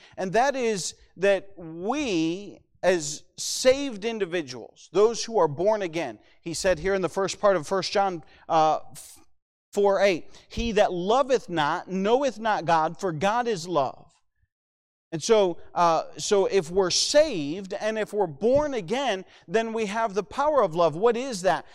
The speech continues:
The power of love, the Bible says, Galatians chapter five and verse twenty-two, "But the fruit of the Spirit is love." The very first of the fruit of the Spirit.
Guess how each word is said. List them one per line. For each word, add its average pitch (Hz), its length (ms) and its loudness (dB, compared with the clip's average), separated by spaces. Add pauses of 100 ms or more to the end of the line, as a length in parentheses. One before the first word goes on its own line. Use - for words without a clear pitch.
(120)
The 185 80 0
power 262 320 4
of 180 120 0
love, 240 220 0
the 196 80 -2
Bible 240 360 2
says, 196 260 -2
Galatians 196 560 -2
chapter 208 280 -4
five 208 300 2
and 175 140 -8
verse 175 240 -6
twenty-two, 214 800 -4 (500)
"But 214 200 4
the 185 140 4
fruit 311 640 -4
of 196 180 2
the 208 120 0
Spirit 214 680 0
is 269 540 -6 (440)
love." 135 600 0 (540)
The 151 60 -6
very 185 180 0
first - 400 -8 (180)
of 147 140 -6
the 131 100 -6
fruit - 460 -6 (120)
of 139 140 -12
the 131 100 -8
Spirit. - 640 -10